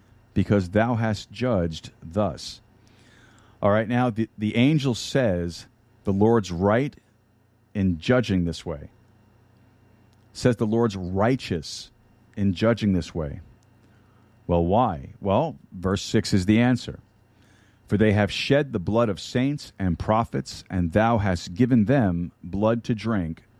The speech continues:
for they are worthy." You see, by the time we get to this particular point in the tribulation,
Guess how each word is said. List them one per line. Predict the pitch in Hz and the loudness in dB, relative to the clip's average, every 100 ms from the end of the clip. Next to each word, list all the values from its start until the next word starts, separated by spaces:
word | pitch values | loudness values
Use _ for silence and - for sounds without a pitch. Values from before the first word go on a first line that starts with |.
| _ | _
for | - 95 | -8 -2
they | 95 98 | 2 2
are | 82 87 | 2 0
worthy." | 87 101 104 85 69 - _ - - - | 2 2 2 -2 -8 -16 _ -20 -20 -10
You | 104 | -6
see, | - 131 123 - - | 2 2 0 -8 -2
by | 110 | 2
the | 104 | 2
time | - 131 147 | 0 -2 0
we | 143 | 0
get | 117 123 | 0 0
to | 107 | 2
this | 98 113 | 2 2
particular | - - 127 - 101 | 0 -2 -2 -2 -4
point | - 107 110 | -4 -4 -4
in | |
the | 104 | -6
tribulation, | - 104 98 95 104 120 127 | -2 0 2 2 2 -2 -4